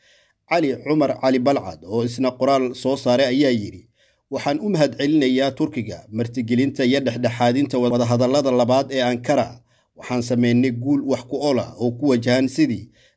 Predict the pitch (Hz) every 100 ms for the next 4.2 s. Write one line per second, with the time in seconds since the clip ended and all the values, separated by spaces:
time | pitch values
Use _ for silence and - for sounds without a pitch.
0 | - 156 165 185 175 165 139 143 143 151
1 | - 135 131 135 151 143 147 143 135 135
2 | 147 123 110 - 117 - 151 131 123 127
3 | 135 127 117 120 120 113 143 127 120 139
4 | 127 127